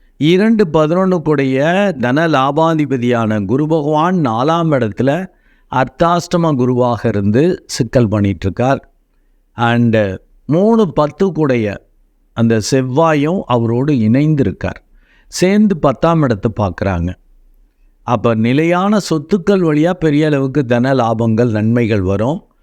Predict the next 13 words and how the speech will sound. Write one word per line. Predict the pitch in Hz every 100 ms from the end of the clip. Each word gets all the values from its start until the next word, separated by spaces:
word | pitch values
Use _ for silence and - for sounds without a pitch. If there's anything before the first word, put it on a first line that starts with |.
| _ _ _
தொழில் | 160 190 226 214
வேலை | 160 170 202 196
ரீதியாக | 156 147 135 135 123 113 107 139 185 - _ _ _ _ _ _ _
பெரிய | 170 208 220
அளவுக்கு | 202 165 160 151 190
குழப்பங்கள் | - 160 170 180 170 160
வராதபடி, | 131 127 123 123 113 104 120 143 156 160
சிக்கல் | - 156 147 185 160
பண்ணாதபடி | 135 123 113 113 104 110 147
நீங்க | 135 110 104
பிஹேவ் | 98 101 127 135 113
பண்ணிக்கணும். | 98 90 90 92
மத்தவங்கள்ட்ட | 107 - 131 120 107 95 135